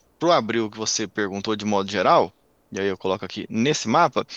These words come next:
até que não tem al-, não tem algo assim tão forte, os modelos colocam ali, né? Aí chove na casa dos seus cento e sessenta, cento e setenta,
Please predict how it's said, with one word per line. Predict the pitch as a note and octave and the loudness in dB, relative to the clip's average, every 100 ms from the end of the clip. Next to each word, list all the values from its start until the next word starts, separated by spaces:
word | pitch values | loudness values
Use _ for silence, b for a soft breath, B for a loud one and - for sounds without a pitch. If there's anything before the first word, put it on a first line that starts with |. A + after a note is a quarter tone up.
| B B B B - | B B B B -4
até | C#3+ - G3+ | -2 2 2
que | G#3+ | 4
não | G#3 G3+ | 4 2
tem | - F#3+ E3 | 2 0 4
al-, | E3 D#3 | 4 4
não | B2 D#3+ | 0 -2
tem | D#3 | 2
algo | D3+ D#3 D3+ | 4 4 2
assim | - | -4
tão | C#3 - G3+ | -6 0 2
forte, | G#3 - D#3 G3 A3+ - - | 2 2 4 4 4 -2 -6
os | B2+ | -10
modelos | A#2+ B2 C3 B2 C3+ | -8 -4 -2 2 0
colocam | - A#2+ B2+ - | 2 2 2 0
ali, | B2 A2+ | 0 0
né? | G#2 F#2 | -2 -2
Aí | G2 D3 | -2 -2
chove | F3+ - - D#3 C3+ | -2 -6 -2 0 2
na | B2+ | 0
casa | B2 A#2 | -2 -4
dos | A2+ | -4
seus | - A2+ - | -2 -2 -2
cento | - - A#2+ A#2 | -2 0 -2 -2
e | |
sessenta, | - - - D#3+ C3 | -4 -4 -2 -4 -4
cento | - A2+ | -6 -4
e | |
setenta, | G#2+ G#2 B2+ B2+ | -4 0 0 0